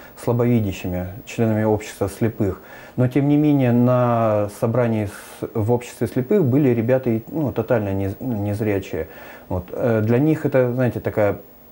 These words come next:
информация к сведению, для того, чтобы тоже раскачаться, переосмыслить, потому что, э, никто не говорит, что будет легко.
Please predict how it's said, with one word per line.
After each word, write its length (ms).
информация 840
к 120
сведению, 600
для 160
того, 200
чтобы 200
тоже 260
раскачаться, 600
переосмыслить, 720
потому 180
что, 220
э, 100
никто 320
не 100
говорит, 240
что 140
будет 260
легко. 540